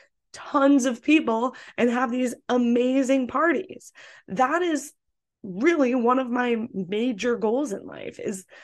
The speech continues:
doing just that. But recently, I decided that I was gonna host a Saint Patrick's Day party, which is a big deal in Boston. I was gonna have people over. We were gonna drink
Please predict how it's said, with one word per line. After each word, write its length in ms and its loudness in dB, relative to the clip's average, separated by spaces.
doing 360 4
just 320 0
that. 280 0
But 160 6
recently, 880 -2
I 100 4
decided 560 4
that 340 4
I 140 4
was 160 0
gonna 240 0
host 600 -2
a 600 0
Saint 260 0
Patrick's 380 -2
Day 140 2
party, 520 0
which 180 -2
is 120 2
a 40 4
big 460 2
deal 240 2
in 140 2
Boston. 640 -4
I 260 -20
was 80 -6
gonna 120 -2
have 160 -6
people 320 -6
over. 600 8
We 80 4
were 140 2
gonna 180 -6
drink 300 -12